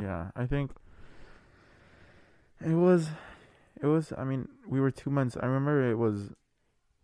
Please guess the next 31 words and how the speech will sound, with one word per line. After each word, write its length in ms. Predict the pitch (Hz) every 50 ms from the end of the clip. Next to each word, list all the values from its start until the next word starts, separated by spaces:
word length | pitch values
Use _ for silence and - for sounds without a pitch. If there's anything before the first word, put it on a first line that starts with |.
| _ _ _ -
eighth 240 | 120 113 107 107 -
grade 320 | - 101 92 90 92 -
and 160 | - 107 107
it 60 | 101 95
was 120 | 95 -
September 540 | - 98 - - - 90 82 82 90 85 85
because 340 | - 92 90 - 101 82 87
I 100 | 85 92
guess 160 | 95 98 101
it 40 | 107
was, 120 | 95 92
like, 160 | 98 98 95 104
the 80 | 98
second 360 | - - 104 95 - 104 95
month 360 | 92 90 92 90 92 87 - -
of 180 | 214 - -
eighth 240 | - 95 92 - -
grade, 260 | - 92 90 90 87
right? 360 | 87 87 87 90 95 104 98 - _ _ _ _ _ _ _ _ _ _ _ _ _ _ _ _ _ _ -
And 560 | 104 95 95 95 95 95 95 95 98 101 - -
I 120 | - 101
remember 380 | 98 95 98 98 95 98 104 98
we 160 | 101 98 90
started 600 | - - - 95 92 92 90 90 92 92 - -
to 120 | - 110 98
date. 280 | - 135 131 - - - _ - - - - - - - - - - - - - - - - - - - - - - - -
We 120 | 127 110
started 380 | - - - 104 107 101 101 -
to 100 | - 113
date 380 | 95 - 98 92 92 95 - - _ _ -
after 800 | 92 95 95 95 - - - 107 98 95 92 92 92 90 87